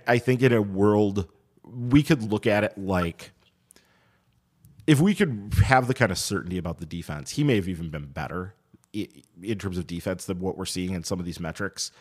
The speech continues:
and in some of the ways that he, he works out there. He is such a good defender, just such an amazing defender. And I do think in something like this, you can make a case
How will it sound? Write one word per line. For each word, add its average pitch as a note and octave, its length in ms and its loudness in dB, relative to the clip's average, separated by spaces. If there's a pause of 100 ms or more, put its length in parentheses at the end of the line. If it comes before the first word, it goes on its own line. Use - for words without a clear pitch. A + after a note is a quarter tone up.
(120)
and G2 140 -4
in F2+ 80 -4
some F#2+ 160 -2
of F#2+ 80 -4
the G#2 60 -2
ways F2+ 340 -6
that E2+ 160 -10
he, E2+ 340 -10
he - 180 -12
works F#2 400 -8
out E2 180 -8
there. G#2+ 200 -2 (420)
He E3 300 -2
is C#3 240 0 (160)
such - 500 0
a G2 120 0
good E2+ 500 -6
defender, - 540 -12 (340)
just B2+ 300 2
such A#2 240 0
an G#2 60 0
amazing F#2 540 -4
defender. F2+ 460 -6 (220)
And C#3 100 4
I C#3+ 60 4
do C3+ 260 0
think G3+ 220 4
in A2+ 100 4
something C#3+ 280 2
like C3+ 160 0
this, G2 340 -2 (420)
you B2 220 0
can A3+ 240 2
make A#2+ 180 0
a B2 60 -4
case - 640 -10